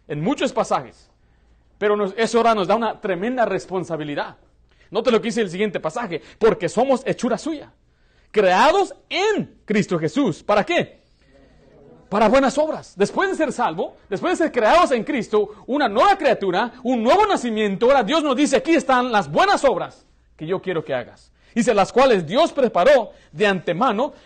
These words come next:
para que anduviésemos en ellas". Después de ser salvo, ya Dios le dio una nueva, un nuevo nacimiento, es nueva criatura, dice Dios, "Aquí ahora están las nuevas, las buenas obras para que andes en ellas".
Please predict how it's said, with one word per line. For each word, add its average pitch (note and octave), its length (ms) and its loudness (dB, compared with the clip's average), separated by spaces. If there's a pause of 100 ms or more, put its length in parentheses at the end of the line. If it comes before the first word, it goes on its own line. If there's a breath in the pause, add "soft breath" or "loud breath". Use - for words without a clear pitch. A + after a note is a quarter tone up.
para G#3 240 2
que A3 140 -2
anduviésemos G3 720 -2
en F3+ 120 -12
ellas". A#3 320 -16 (440 soft breath)
Después C#4 480 0
de A4 80 4
ser D4+ 180 2
salvo, F3+ 500 -4 (200 soft breath)
ya G#3+ 140 2
Dios D#4 220 2
le D#4+ 80 2
dio C#4 100 0
una C4 120 0
nueva, E4 480 2 (100)
un C4+ 120 -8
nuevo D4+ 180 2
nacimiento, G#3 600 -4
es G3 140 -4
nueva E4 240 4
criatura, A#3+ 380 0
dice A#3 200 0
Dios, C4+ 240 0
"Aquí - 180 -4
ahora B3 120 2
están A3 160 -4
las F3 60 -8
nuevas, E3+ 220 -10
las D#3 120 -12
buenas E3 260 -10
obras E3+ 200 -8
para B2 160 -10
que C3+ 120 -16
andes C#3 160 -16
en A#2+ 80 -20
ellas". F#2 260 -20